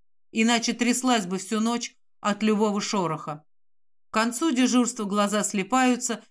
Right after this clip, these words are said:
и я только успеваю подавлять зевки. Тихо поднимаюсь со стула,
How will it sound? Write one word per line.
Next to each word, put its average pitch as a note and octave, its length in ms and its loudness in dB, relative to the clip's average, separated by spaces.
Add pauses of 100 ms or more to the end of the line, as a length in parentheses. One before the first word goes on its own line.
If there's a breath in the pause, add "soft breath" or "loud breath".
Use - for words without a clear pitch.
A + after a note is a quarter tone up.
(200)
и A#3+ 80 -2
я A#3+ 220 2
только A#3+ 260 0
успеваю A3 580 0
подавлять G3 520 -2
зевки. E3+ 520 -8 (180)
Тихо B3 280 0
поднимаюсь G3 600 0
со F#3+ 180 -2
стула, A#3+ 500 -2